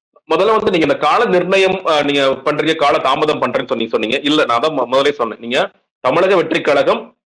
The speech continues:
உடைய பதிவு முடிய வேண்டிய அவசியம் இருக்கிறது. அந்த பதிவு முடிந்த பிறகு எங்களுடைய பணிகள் துவங்கும் தான் சொல்லிட்டே இருக்கேன். நீங்க வந்து எலெக்ஷன் கமிஷன் கிட்டத்தட்ட ஒரு நான்கு, ஐந்து மாதங்கள் ஆகிவிட்டதால தலைவர் ஒரு விஷயம் ரொம்ப தெளிவா இருக்கார்.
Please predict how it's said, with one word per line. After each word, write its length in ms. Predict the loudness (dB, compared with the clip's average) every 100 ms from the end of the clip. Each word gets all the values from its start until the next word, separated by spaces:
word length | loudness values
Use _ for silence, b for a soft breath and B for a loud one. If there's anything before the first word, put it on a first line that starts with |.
| -4
உடைய 220 | -2 2 2
பதிவு 320 | 2 0 2 2
முடிய 240 | 2 2 4
வேண்டிய 240 | 4 2
அவசியம் 320 | 2 0 0
இருக்கிறது. 380 | 0 0 0 2 2
அந்த 180 | 0 -2
பதிவு 320 | 0 0 2
முடிந்த 340 | 2 2 2 0
பிறகு 320 | 0 0 2 0 0
எங்களுடைய 380 | -2 2 2
பணிகள் 360 | 0 0 0 0
துவங்கும் 340 | 2 0 0 -2
தான் 100 | -2
சொல்லிட்டே 260 | -4 -2
இருக்கேன். 240 | -2 -4 -14
நீங்க 140 | -6
வந்து 180 | -2 -2 -4 b b
எலெக்ஷன் 280 | -2 0 0
கமிஷன் 320 | 0 0 -2
கிட்டத்தட்ட 300 | 0 0 2
ஒரு 100 | 2
நான்கு, 240 | 0 0 -2
ஐந்து 160 | -2
மாதங்கள் 320 | 0 0 0 0
ஆகிவிட்டதால 460 | -2 -4 -2 -4 -6 _ _ -4
தலைவர் 240 | 0 2 4
ஒரு 140 | 2
விஷயம் 180 | 2 0
ரொம்ப 120 | 0
தெளிவா 280 | 0 2 0
இருக்கார். 240 | 0 -4